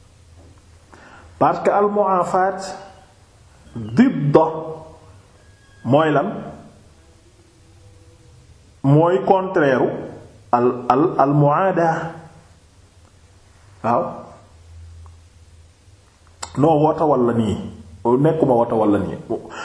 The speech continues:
"Wa aafini fii man aafayt." Mooy yal nag ma aafiya. May ma, biñ ma tegee ci yoonu njub. Lépp loo xamante ne nii luy fànq ma ne,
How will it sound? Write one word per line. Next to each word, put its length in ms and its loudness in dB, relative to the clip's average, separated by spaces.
"Wa 200 6
aafini 560 2
fii 160 2
man 180 2
aafayt." 600 0
Mooy 260 2
yal 240 4
nag 180 -2
ma 80 2
aafiya. 600 2
May 420 2
ma, 80 2
biñ 180 4
ma 160 2
tegee 300 2
ci 100 -2
yoonu 280 2
njub. 180 -4
Lépp 420 2
loo 340 4
xamante 400 0
ne 200 2
nii 420 -2
luy 240 2
fànq 520 0
ma 120 2
ne, 120 -2